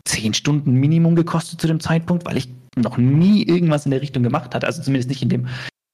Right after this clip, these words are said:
nicht in dem Ausmaß. Da war ich dann schon erstmal so, uff, da muss ich schon sehr, sehr viel, überleg mal, wenn ich ungefähr, ich hab damals zehn Stunden für ein Video gebraucht. Das war viel, aber ich hab damals so viel gebraucht. Und dann sagt der Lars, dreißig Stück brauchst du davon.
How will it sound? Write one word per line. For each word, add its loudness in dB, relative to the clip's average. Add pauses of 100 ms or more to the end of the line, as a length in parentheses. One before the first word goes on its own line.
nicht -2
in 0
dem -2
Ausmaß. -2 (380)
Da 0
war 2
ich -2
dann 0
schon 0
erstmal 0
so, -2
uff, -4
da 0
muss 0
ich -2
schon 0
sehr, 2
sehr 0
viel, -2 (220)
überleg -2
mal, -4 (160)
wenn 0
ich -2
ungefähr, 0
ich -4
hab -4
damals 0
zehn -2
Stunden -4
für -4
ein -2
Video -8
gebraucht. -8
Das -16
war -4
viel, 0
aber -2
ich -4
hab -6
damals -4
so -12
viel -6
gebraucht. -6 (320)
Und 0
dann 0
sagt -2
der 0
Lars, -4
dreißig -4
Stück -6
brauchst -8
du -10
davon. -8